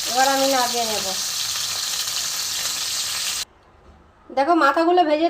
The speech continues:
নামিয়ে নিয়েছি। এবার এই তেলের মধ্যেই আমি সামান্য একটু কালো জিরে ফোড়ন দিলাম আর দুটো শুকনো লঙ্কা ফোড়ন দিলাম। ফোড়নটা একটু ভালো করে ভেজে নেব।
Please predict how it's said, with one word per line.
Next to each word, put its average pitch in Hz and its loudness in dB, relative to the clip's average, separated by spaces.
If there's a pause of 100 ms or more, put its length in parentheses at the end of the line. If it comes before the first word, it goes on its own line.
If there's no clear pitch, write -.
নামিয়ে 330 4
নিয়েছি। 349 2 (140)
এবার 330 4
এই 330 2
তেলের 320 2
মধ্যেই 339 6 (100)
আমি 330 2 (100)
সামান্য 311 2
একটু 330 -2
কালো 277 8
জিরে 330 4
ফোড়ন 311 -2
দিলাম 349 2 (560)
আর 247 -2
দুটো 320 -2 (100)
শুকনো 330 2
লঙ্কা 330 4
ফোড়ন 302 0
দিলাম। 220 -2 (1900)
ফোড়নটা 294 0
একটু 339 -4
ভালো 285 0
করে 339 4
ভেজে 285 0
নেব। 320 2